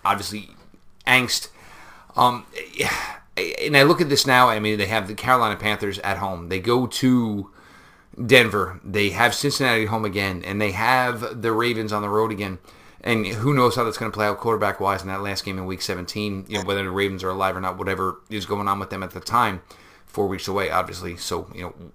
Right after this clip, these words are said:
plenty of time before that. I, I, I want wins. I think they're capable of wins. There's ways I can look at this and say, you know, they could win out here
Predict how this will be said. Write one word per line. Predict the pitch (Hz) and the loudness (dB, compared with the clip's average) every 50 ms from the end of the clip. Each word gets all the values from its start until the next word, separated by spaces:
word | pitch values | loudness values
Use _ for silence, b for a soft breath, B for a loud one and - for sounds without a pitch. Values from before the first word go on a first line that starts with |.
| _ - - - | _ -20 -20 -16
plenty | - - 123 110 110 | -6 -4 -2 -2 -2
of | 110 | -2
time | - 107 95 | -4 -4 -6
before | 95 92 - 104 98 | -6 -6 -4 -2 -2
that. | 98 92 - - B B B B B B B B B - | -2 -2 -4 -8 B B B B B B B B B -4
I, | - 80 - - - 82 - - - | -4 -4 -4 -4 -6 -6 -6 -6 -2
I, | - - 143 | 2 6 6
I | 143 | 6
want | 113 120 143 160 - 147 | 8 8 6 4 4 2
wins. | 120 123 120 120 123 139 139 - - - - - | 2 4 4 4 4 2 0 -2 -6 -6 -4 -4
I | 110 | -2
think | 104 - 120 101 | -2 -2 -6 -4
they're | - 113 - | -2 -2 -4
capable | - - - 127 131 131 156 151 143 139 139 135 | -4 -4 -2 0 0 0 0 0 2 4 4 4
of | 120 104 | 2 2
wins. | 120 127 127 135 156 151 - - B B B B B B B B | 0 0 0 0 0 -2 -4 -8 B B B B B B B B
There's | - 131 110 98 | 0 0 0 4
ways | 98 123 135 143 147 156 | 6 8 8 8 8 8
I | 151 | 4
can | 151 - 127 | 4 2 0
look | 127 127 - | -2 -2 -2
at | 139 127 | -4 -6
this | - - - | -4 -2 -2
and | 123 117 | -2 -2
say, | - - 127 120 113 | 0 4 6 6 4
you | 113 - 127 | 4 2 2
know, | 123 117 110 | 2 2 6
they | 104 123 156 | 6 6 6
could | 151 - 208 160 113 - - | 6 6 2 0 0 -4 -8
win | 110 113 143 156 135 - | -2 2 2 2 4 4
out | 90 104 156 180 - | 6 8 8 6 6
here | - 117 87 71 67 | 2 -2 -2 -4 -6